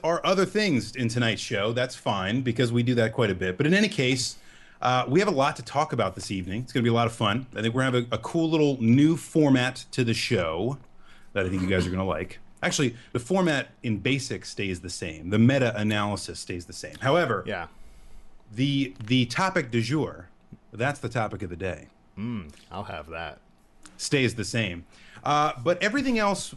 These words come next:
Speaker 1: will, uh, will remain the same as well. We're, we're just gonna,
Speaker 2: Yeah.
Speaker 1: we're gonna, we're gonna go into the topic du jour and kind of cut it up into little sections here with a new little thing we like to call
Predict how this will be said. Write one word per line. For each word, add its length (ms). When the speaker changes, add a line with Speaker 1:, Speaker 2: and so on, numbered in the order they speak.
Speaker 1:
will, 380
uh, 340
will 200
remain 300
the 60
same 320
as 120
well. 200
We're, 180
we're 100
just 120
gonna, 140
Speaker 2:
Yeah. 60
Speaker 1:
we're 80
gonna, 220
we're 100
gonna 120
go 80
into 120
the 100
topic 320
du 80
jour 300
and 400
kind 160
of 80
cut 240
it 60
up 140
into 120
little 160
sections 480
here 200
with 180
a 60
new 260
little 260
thing 340
we 120
like 220
to 60
call 580